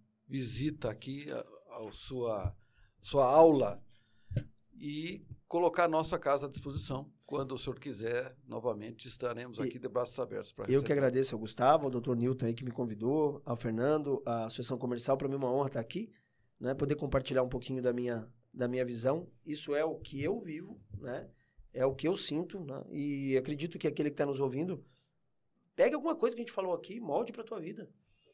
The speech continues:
Speaker 2: não é? Você é responsável pelo teu resultado. Muita gente culpando o governo, culpando o político, culpando não sei o quê. Cara, meu, faz o teu, bicho,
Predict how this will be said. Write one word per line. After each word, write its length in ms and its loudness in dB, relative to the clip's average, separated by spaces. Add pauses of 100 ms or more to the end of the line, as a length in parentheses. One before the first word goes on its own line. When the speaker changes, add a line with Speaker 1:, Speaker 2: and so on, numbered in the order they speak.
(300)
Speaker 2:
não 140 0
é? 100 2
Você 280 0
é 40 6
responsável 520 0
pelo 120 -8
teu 120 -2
resultado. 440 -2
Muita 260 -4
gente 220 -8
culpando 400 -2
o 40 -6
governo, 340 2
culpando 280 -6
o 40 -10
político, 400 -8 (340)
culpando 280 2
não 80 -2
sei 120 -4
o 40 -12
quê. 180 -8
Cara, 440 -4 (1300)
meu, 220 2
faz 380 0
o 40 -10
teu, 260 -8
bicho, 340 -12